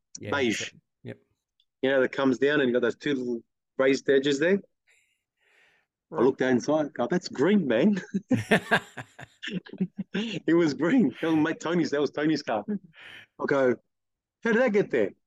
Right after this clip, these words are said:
Speaker 2: Not knowing at all, not knowing at all what I did. I thought, he goes, "No worries, just keep going. Look shiny, look shiny."
Speaker 1: <laughs>
Speaker 2: So that was his dad's car. And I went, "Okay." But his dad didn't say anything.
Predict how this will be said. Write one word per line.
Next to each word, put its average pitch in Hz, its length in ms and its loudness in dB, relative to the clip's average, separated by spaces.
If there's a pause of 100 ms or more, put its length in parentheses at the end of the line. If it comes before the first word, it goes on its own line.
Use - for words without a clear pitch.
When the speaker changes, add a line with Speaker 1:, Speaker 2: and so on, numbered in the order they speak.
Speaker 2:
Not 175 260 2
knowing 170 560 2
at 165 180 -2
all, 160 360 2 (720)
not 156 240 0
knowing 151 280 0
at 139 80 0
all 123 220 2
what 135 120 2
I 127 100 -2
did. 113 220 -4 (120)
I 131 80 -4
thought, 123 320 0 (720)
he 131 80 2
goes, 135 100 4
"No 202 80 2
worries, 180 200 2
just - 100 -8
keep 190 140 0
going. 170 260 0
Look 151 120 -2
shiny, 165 320 0
look 135 120 -2
shiny." 147 420 0 (380)
Speaker 1:
<laughs> - 400 -12
Speaker 2:
So 120 120 0
that 160 140 0
was 156 140 2
his 123 160 -2
dad's 147 260 -2
car. 101 380 -4
And 127 100 0
I 127 60 4
went, 120 240 2 (400)
"Okay." 160 340 0
But 175 100 2
his 180 100 4
dad 190 160 2
didn't 120 160 2
say 156 140 -2
anything. 139 380 2